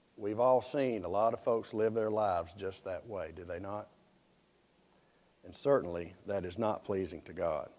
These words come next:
Matthew seven, verse twenty-one certainly would refute this once saved, always saved doctrine. And this is Jesus himself speaking. "Not everyone that saith unto me, Lord, Lord, will enter into the kingdom of heaven, but he that" what?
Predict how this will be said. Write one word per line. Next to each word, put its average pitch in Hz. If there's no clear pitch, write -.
Matthew 143
seven, 156
verse 123
twenty-one 139
certainly 107
would 110
refute 113
this 110
once 123
saved, 120
always 113
saved 107
doctrine. 107
And 113
this 156
is 127
Jesus 147
himself 151
speaking. 127
"Not 110
everyone 156
that 156
saith 175
unto 135
me, 135
Lord, 143
Lord, 143
will 110
enter 135
into 135
the 113
kingdom 131
of 110
heaven, 135
but 107
he 139
that" 117
what? 117